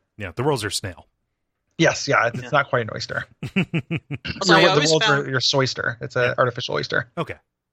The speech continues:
Speaker 3: I found throughout the game that whenever I got a new thing, I could always think of, like, five places to use it.
Speaker 1: Mm-hmm.
Speaker 3: Um,
Speaker 2: Mm-hmm.
Speaker 3: which made it very exciting.
Speaker 1: Yeah. Well, I would just, like, once I got a new thing, I,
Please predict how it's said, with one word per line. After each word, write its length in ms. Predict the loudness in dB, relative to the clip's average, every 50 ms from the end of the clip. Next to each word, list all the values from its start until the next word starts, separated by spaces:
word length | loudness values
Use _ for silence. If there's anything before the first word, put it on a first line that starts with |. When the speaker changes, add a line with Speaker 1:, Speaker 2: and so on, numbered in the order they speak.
| _ _ _ _ _
Speaker 3:
I 60 | -10 -4
found 240 | -2 -2 -2 -2 -2
throughout 220 | -2 -2 -2 -2 -4
the 60 | -4
game 280 | -2 -2 -2 -2 -2
that 200 | -2 -2 -2 -2
whenever 420 | -2 0 0 0 0 2 2 2 2
I 100 | 2 2
got 300 | 0 0 0 0 0 0 -2
a 80 | -6 -6
new 180 | -6 -6 -6
thing, 280 | -6 -4 -4 -4 -2 -2
I 80 | -6
could 120 | -4 -2 -2
always 220 | 0 0 0 0
think 220 | -2 -4 -8 -8 -10
of, 120 | -10 -6
like, 280 | -4 -2 -2 -2 -4 -8 _ _ _ _ _ _ _
five 500 | -14 -10 -4 0 2 2 2 2 -2 -4
places 380 | -4 -4 -2 0 0 -2 -2 -4
to 80 | -6 -6
use 280 | -6 -4 -2 0 0 2
it. 180 | 2 0 -2 -6 _ _ -10
Speaker 1:
Mm-hmm. 200 | -8 -6 -6 -6
Speaker 3:
Um, 80 | -8 -10 -14 _ _ 0
Speaker 2:
Mm-hmm. 300 | 2 4 4 4 4 2
Speaker 3:
which 320 | 0 0 0 0 -2 0
made 220 | 2 2 4 4 2
it 100 | 0 -2 0
very 300 | 0 0 2 0 -2 -4
exciting. 580 | -6 -6 -4 -4 -4 -6 -8 -10 -10 -12 -14 _ _ _ -12
Speaker 1:
Yeah. 260 | -10 -8 -8 -8 -10 -12 _ _ _ _ _ _ _ _ _ _ _ _ _ _ _ _ _ _ _ _
Well, 200 | 2 2 2 2
I 100 | 0 0
would 140 | 0 0 -2
just, 180 | -2 -2 0 0
like, 200 | -2 -2 0 0
once 220 | -2 -2 0 0
I 60 | -2
got 160 | -2 -2 -2
a 60 | -2 -4
new 120 | -4 -4
thing, 340 | -4 -4 -4 -4 -6 -8 -10 _ -4
I, 340 | -2 -2 -2 -2 -4 -6